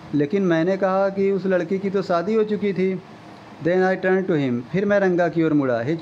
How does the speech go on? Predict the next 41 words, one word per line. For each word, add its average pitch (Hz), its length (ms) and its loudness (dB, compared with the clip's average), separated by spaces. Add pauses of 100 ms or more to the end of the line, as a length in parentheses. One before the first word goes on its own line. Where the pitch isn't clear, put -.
face 180 220 -2
had 180 220 0
fallen, 160 340 0 (520)
अब 170 120 -2
उसका 170 240 0
चेहरा 175 320 0
लटक 170 300 0
गया। 120 340 -2 (720)
"I 156 120 2 (100)
don't 185 400 2
know 190 200 2 (220)
all 175 240 2
that, 135 300 0 (500)
मैं 165 120 2
ये 180 140 0
सब 185 200 0
नहीं 180 180 2
जानता 185 360 0
हूँ," 190 220 0 (220)
शास्त्री 170 360 0
ने 160 120 2
कहा। 123 340 -2
"There 170 260 0
may 185 140 0
be 190 160 0
some 185 220 0
other 175 240 0
girl 185 200 0 (120)
who 170 100 0
is 180 180 -2
suitable, 180 420 -2 (460)
हो 151 100 0
सकता 170 280 0
है 170 80 2
कोई 165 200 0
और 170 180 2
लड़की 185 320 0
हो 185 160 0
जो 180 140 0
suitable 185 440 -2
हो। 208 180 -2